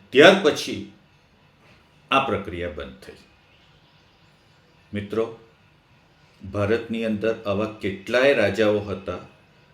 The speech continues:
જેણે અંગ્રેજ સરકારની સામે,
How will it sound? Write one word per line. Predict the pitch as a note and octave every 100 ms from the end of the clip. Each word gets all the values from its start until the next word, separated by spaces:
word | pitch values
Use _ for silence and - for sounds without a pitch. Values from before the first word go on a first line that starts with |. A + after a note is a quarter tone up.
| _ _ _ _ _ _ _ _ _ - G2
જેણે | A2 A2+ A#2+ A#2 G2 - - _ _ _ _ _ _ _ _ _ _ _ -
અંગ્રેજ | B2+ A#2+ C#3+ -
સરકારની | A#2+ - A#2 G#2+ A2+ C3
સામે, | - - A2+ A#2+ C3 F#2 D#2